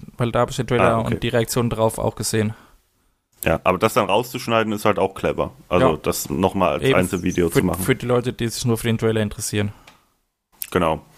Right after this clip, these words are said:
Speaker 2: Äh, wir haben nämlich sowieso dann als nächstes Thema und als erste News auch noch die, ähm, ja, die Bewerbung vom Kino Plus Kanal beziehungsweise der neue Kino Plus Kanal allgemein.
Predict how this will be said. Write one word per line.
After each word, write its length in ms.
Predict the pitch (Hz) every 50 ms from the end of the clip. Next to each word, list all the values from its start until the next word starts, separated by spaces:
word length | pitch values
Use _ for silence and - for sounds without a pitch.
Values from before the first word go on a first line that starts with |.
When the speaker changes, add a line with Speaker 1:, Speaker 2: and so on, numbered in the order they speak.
| - - - - - - - - - -
Speaker 2:
Äh, 120 | 92 87
wir 100 | 95 95
haben 80 | 101 120
nämlich 200 | 127 123 120 -
sowieso 360 | 110 104 107 101 92 107 123
dann 160 | 127 123 117
als 280 | 92 92 98 - - -
nächstes 560 | 98 101 110 110 - - - 113 110 - -
Thema 280 | - 117 110 107 110 98
und 120 | 90 90
als 140 | 92 90 -
erste 340 | - - 101 - - - 98
News 520 | 98 98 110 127 151 175 170 - - - -
auch 280 | - - 104 117 117 120
noch 240 | 117 110 107 - - _ -
die, 460 | 98 98 101 104 104 101 101 104 107 - - - - - - - -
ähm, 400 | 92 92 92 92 90 90 90 92 95
ja, 120 | 104 98 92
die 220 | - - 101 90 - _ -
Bewerbung 560 | 98 90 82 95 92 107 113 127 120 113 110
vom 380 | - - 98 98 95 95 92 -
Kino 240 | - - 104 104 95
Plus 280 | - 104 113 120 -
Kanal 340 | - 117 113 113 110 110 110
beziehungsweise 580 | 98 95 90 - 101 101 101 98 95 95 92 95
der 100 | 92 90
neue 240 | 92 95 98 98 95
Kino 220 | - 98 98 95
Plus 300 | 92 - 101 95 - -
Kanal 340 | - 98 92 90 90 92 - -
allgemein. 680 | - 90 90 85 82 78 73 73 - - - - -